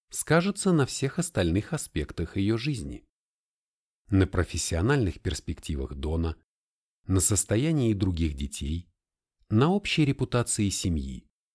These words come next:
Вот почему Мими в большинстве случаев соглашалась с мужем, который говорил одно и то же, если с детьми возникали какие-то проблемы.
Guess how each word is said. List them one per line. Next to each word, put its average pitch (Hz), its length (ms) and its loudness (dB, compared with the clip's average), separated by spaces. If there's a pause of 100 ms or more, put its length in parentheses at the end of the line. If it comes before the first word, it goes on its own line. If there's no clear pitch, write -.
(1200)
Вот 170 340 2
почему 113 400 2
Мими 120 320 4
в 123 100 -6
большинстве 117 540 0
случаев 165 440 -2
соглашалась 113 720 2
с - 100 -4
мужем, 139 400 2 (420)
который 175 380 4
говорил 135 440 4
одно 107 300 2
и 95 60 2
то 71 260 -4
же, 65 200 -12 (520)
если 95 340 4
с 76 80 0
детьми 110 340 0
возникали 117 500 0
какие-то 98 520 -2
проблемы. 73 640 -4